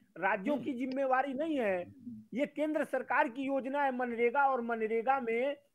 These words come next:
Speaker 1: केंद्र सरकार प्रत्येक राज्य के मुताबिक फंड आवंटित करती है। इसमें राज्य सरकारों के
Speaker 2: त्यागी जी, मुस्कुरा
Speaker 1: क्रियान्वयन
Speaker 2: क्यों
Speaker 1: में
Speaker 2: रहे हैं आप?
Speaker 1: वो लोग मदद कर सकते हैं। ये बात, मैं आपकी बात को,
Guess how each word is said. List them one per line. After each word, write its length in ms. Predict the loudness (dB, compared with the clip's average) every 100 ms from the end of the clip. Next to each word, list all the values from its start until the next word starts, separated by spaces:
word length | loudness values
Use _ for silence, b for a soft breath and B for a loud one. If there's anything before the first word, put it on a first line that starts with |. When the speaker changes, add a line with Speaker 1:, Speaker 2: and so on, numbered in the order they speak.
| _
Speaker 1:
केंद्र 280 | 0 2 2
सरकार 460 | 0 -2 0 2 2
प्रत्येक 520 | 0 -8 -4 -4 -2
राज्य 380 | 2 4 2 -2
के 140 | -4
मुताबिक 480 | -4 0 0 0 -6
फंड 260 | -8 0 2
आवंटित 440 | 2 0 -2 2
करती 420 | 4 4 2 -4
है। 140 | -4 -4 -6 -6 -10 -6
इसमें 300 | -8 0 0
राज्य 360 | 2 0 0 -2
सरकारों 500 | -6 -4 0 2 2
के 120 | 2
Speaker 2:
त्यागी 140 | 2
जी, 200 | 0 2
मुस्कुरा 100 | 2
Speaker 1:
क्रियान्वयन 340 | 2 2 2 4
Speaker 2:
क्यों 120 | 2
Speaker 1:
में 40 |
Speaker 2:
रहे 100 | 0
हैं 60 | -2
आप? 160 | -4 2
Speaker 1:
वो 120 | 4
लोग 240 | 8 6 6
मदद 320 | 0 6 6 6
कर 120 | 2
सकते 340 | 2 -2 0 -2
हैं। 260 | -2 -6 -10 _ _ _ -2
ये 140 | 0
बात, 280 | 4 4 4 4
मैं 140 | 6
आपकी 340 | 6 4 -4 0
बात 260 | 2 0 0
को, 280 | -2 -2